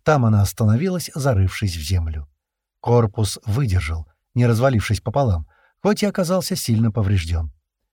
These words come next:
Когда она очнулась, перед глазами мигали красные огоньки отказа почти всех систем.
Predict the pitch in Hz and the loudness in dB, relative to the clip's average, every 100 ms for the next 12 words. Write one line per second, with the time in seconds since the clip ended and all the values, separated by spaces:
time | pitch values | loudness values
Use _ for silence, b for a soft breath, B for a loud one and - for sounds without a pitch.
0 | _ _ 113 95 104 104 104 - 123 113 | _ _ -4 0 2 4 2 0 0 0
1 | 98 - 113 101 110 123 127 113 110 123 | 0 0 -2 0 0 2 2 2 2 0
2 | 107 120 123 117 101 98 104 180 175 - | 0 -2 -2 -2 0 2 2 0 -4 -2
3 | 170 160 170 147 170 - 117 104 113 - | -4 -4 -6 -6 -8 -4 -4 -4 -6 -6
4 | 95 82 | -6 -6